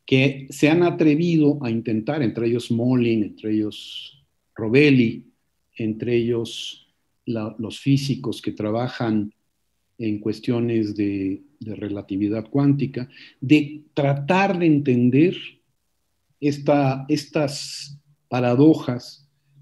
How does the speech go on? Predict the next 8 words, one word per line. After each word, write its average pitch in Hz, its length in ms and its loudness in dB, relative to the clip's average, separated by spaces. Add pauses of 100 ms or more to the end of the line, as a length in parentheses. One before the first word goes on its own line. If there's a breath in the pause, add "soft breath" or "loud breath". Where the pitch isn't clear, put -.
de 127 80 2
una 180 240 6
manera 165 480 6
que 143 80 0
nos 123 200 0
permita 143 580 0
preservar, 120 760 -2 (1300)
eh, 104 640 -2